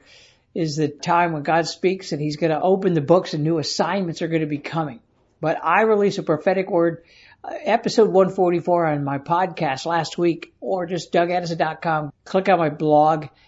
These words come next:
or do a, a search for this. And it says, "A prophetic word, God's plan being released for September." That's the word for this month. And I'll recap it right now because, uh,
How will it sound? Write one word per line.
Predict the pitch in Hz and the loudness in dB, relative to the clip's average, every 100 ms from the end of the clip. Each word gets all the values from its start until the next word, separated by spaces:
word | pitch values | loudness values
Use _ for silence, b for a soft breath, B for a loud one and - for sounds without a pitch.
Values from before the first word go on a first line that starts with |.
| b _ - | b _ -8
or | 156 151 | -6 -2
do | 143 180 160 | 2 4 4
a, | 156 | 2
a | 156 | -4
search | - 233 220 170 - | 0 2 2 0 0
for | 180 | 2
this. | 165 170 - 175 | 4 2 0 -4
And | 170 | -4
it | 156 | -6
says, | - 180 160 | 0 2 2
"A | 165 143 | 0 -2
prophetic | 151 208 196 190 | -2 2 2 2
word, | 180 170 151 | 0 0 -2
God's | 165 170 156 | -2 -4 -6
plan | - 202 196 202 151 151 | -14 -6 -4 -4 -4 -6
being | 143 180 190 190 | 0 2 2 2
released | 165 151 135 123 - - _ _ _ - | -2 -2 -4 -6 -14 -18 _ _ _ 0
for | 180 180 165 | 2 2 0
September." | - 185 - 180 143 120 113 - _ _ _ | -4 -4 -4 -2 -2 -8 -14 -18 _ _ _
That's | - 185 190 | 2 2 2
the | 208 | 2
word | 185 180 170 | 2 2 0
for | 170 | -2
this | 165 156 - | -2 -2 -2
month. | 151 143 139 B B B - | -4 -4 -8 B B B -2
And | 196 | 2
I'll | 190 277 | 4 4
recap | 190 220 214 170 151 156 | 2 0 2 4 4 0
it | - | -2
right | 151 165 165 | 0 0 0
now | 165 170 165 | -4 -2 -2
because, | 151 151 185 180 151 b b b _ | -2 0 2 2 0 b b b _
uh, | - 160 165 | -4 -4 -4